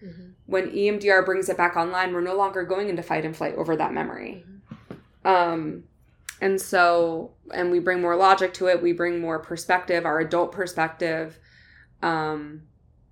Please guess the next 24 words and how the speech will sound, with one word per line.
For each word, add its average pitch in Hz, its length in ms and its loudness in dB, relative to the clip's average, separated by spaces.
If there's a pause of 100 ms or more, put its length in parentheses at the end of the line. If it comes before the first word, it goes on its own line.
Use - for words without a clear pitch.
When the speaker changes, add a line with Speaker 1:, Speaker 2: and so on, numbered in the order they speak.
(540)
Speaker 2:
and 175 160 -2
it 175 160 -2
just 190 200 0
helps 180 260 -2
us, 175 180 -4
like, 165 220 -4
literally 175 460 0
just, 175 400 -10
we 220 160 0
can't 247 260 0
change 196 260 -4
the 202 60 -8
fact 175 240 -2
that 180 100 -6
it - 80 -12
happened, 208 440 -2
but 190 120 2
we 185 80 -2
can 170 160 -6
feel 185 300 0
better 165 460 0
about 156 500 0 (640)
it. - 400 -4 (120)
Speaker 1:
Yeah. 170 120 -20